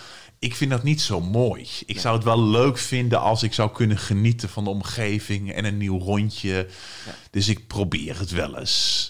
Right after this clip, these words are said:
Speaker 1: Maar ik kom toch wel weer op mijn oude rondje terug eigenlijk. Ja.
Speaker 2: Ja.
Speaker 1: En, en ik heb ook morgen, als ik dan die, die halve marathon doe, doe ik drie rondjes van zeven. Dat is, zeg maar, fijn, bekend rondje.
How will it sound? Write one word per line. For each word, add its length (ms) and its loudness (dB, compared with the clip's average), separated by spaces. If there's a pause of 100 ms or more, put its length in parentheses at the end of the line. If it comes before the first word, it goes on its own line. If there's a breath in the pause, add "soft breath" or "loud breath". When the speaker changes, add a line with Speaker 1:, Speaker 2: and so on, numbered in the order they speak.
(120)
Speaker 1:
Maar 300 -10
ik 140 -8
kom 220 -2
toch 200 0
wel 220 2
weer 240 4
op 140 -2
mijn 120 0
oude 280 0
rondje 300 4
terug 360 2
eigenlijk. 480 -6
Ja. 180 0
Speaker 2:
Ja. 180 2
Speaker 1:
En, 200 0
en 140 0
ik 120 0
heb 180 0
ook 200 2
morgen, 680 4
als 140 4
ik 80 -2
dan 160 4
die, 280 2
die 240 2
halve 220 2
marathon 520 2
doe, 260 4 (600 loud breath)
doe 220 6
ik 120 -4
drie 300 6
rondjes 480 2
van 200 -4
zeven. 540 2
Dat 160 -2
is, 120 -2
zeg 180 -6
maar, 180 -2
fijn, 540 0 (300 loud breath)
bekend 440 0
rondje. 540 2